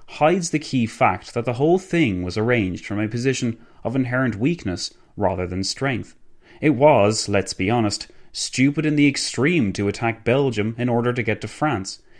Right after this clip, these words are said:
It was risky to focus all attention on one sphere before moving to the other. It was asking a lot to depend so completely on the tale which train timetables and the precise marching patterns of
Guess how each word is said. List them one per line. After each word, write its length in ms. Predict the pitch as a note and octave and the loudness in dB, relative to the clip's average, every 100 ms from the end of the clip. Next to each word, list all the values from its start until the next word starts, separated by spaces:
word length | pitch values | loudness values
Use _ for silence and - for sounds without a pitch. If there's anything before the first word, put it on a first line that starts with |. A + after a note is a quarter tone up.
| - | -6
It 80 | G#2+ | -4
was 200 | G#2+ F#2 | -2 0
risky 440 | G#2+ E3+ - G2 | 0 0 -2 -6
to 80 | F2+ | -6
focus 400 | G#2+ A#2+ A#2+ A#2 | -2 -2 -2 -2
all 180 | A#2 B2 | 0 0
attention 420 | A2+ B2 B2 A2+ | 0 -4 -4 -4
on 180 | F2+ F2 | -4 -2
one 200 | A#2 C3 | 0 -2
sphere 440 | - C#3 C3 C3 - - | -2 0 0 0 -8 -14
before 300 | C#3 D#3+ C#3+ | -2 2 4
moving 360 | C#3+ D#3 D3+ D3 | 4 4 2 0
to 100 | C#3+ | 0
the 120 | D#3 | 0
other. 320 | E3+ C3 F2+ - _ - | 0 -2 -4 -14 _ -4
It 60 | A#2+ | 0
was 120 | B2+ | 2
asking 460 | C#3+ C#3 - A2 | 2 0 -2 -2
a 40 | G2 | 0
lot 400 | A#2+ D3 A2+ - | 2 2 -2 -4
to 80 | G#2 | -6
depend 520 | G2 - D#3+ B2+ F#2+ | -4 0 2 2 0
so 180 | A2+ F#2+ | -2 -2
completely 640 | F#2+ F#2 C#3+ C#3+ A#2+ G2+ - - - | -2 -4 -4 -2 -2 -4 -10 -18 -4
on 80 | A#2+ | -2
the 80 | |
tale 480 | B2 - D3 D3 G#2 | -2 2 4 4 4
which 280 | F#2+ G2 - - - - | 2 -2 -6 -18 -20 -18
train 460 | - A#2 C#3+ B2+ | -2 2 4 4
timetables 720 | A2 A#2+ B2 A#2+ B2 B2+ C#3 B2 | 0 0 -2 0 2 2 2 2
and 140 | F#2+ | 0
the 60 | F2+ | -4
precise 580 | - F#2+ B2+ B2+ A#2+ - - | -6 -4 0 0 -2 -8 -14
marching 480 | - F#2 B2 A#2+ A#2+ | -2 2 2 2 -2
patterns 460 | G#2 A#2 B2 C3+ A2 | 0 2 2 0 0
of 200 | F#2+ | -2